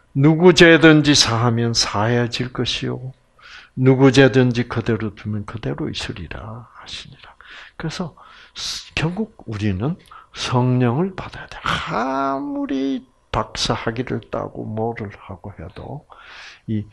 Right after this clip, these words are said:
성령이 오지 않으면, 아, 음, 아, 그냥, 아, 감동이 없어요. 감동이 없고 그냥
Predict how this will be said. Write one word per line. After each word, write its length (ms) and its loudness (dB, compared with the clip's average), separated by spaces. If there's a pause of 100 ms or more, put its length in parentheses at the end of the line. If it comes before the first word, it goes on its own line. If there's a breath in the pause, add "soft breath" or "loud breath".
(200 soft breath)
성령이 840 0
오지 300 -2
않으면, 840 -10 (420)
아, 400 -8 (720 loud breath)
음, 180 -14 (720 loud breath)
아, 400 -12 (760 loud breath)
그냥, 600 -2 (520 loud breath)
아, 480 -20 (340)
감동이 680 0
없어요. 460 -10 (840 soft breath)
감동이 480 -2
없고 480 -6
그냥 520 -4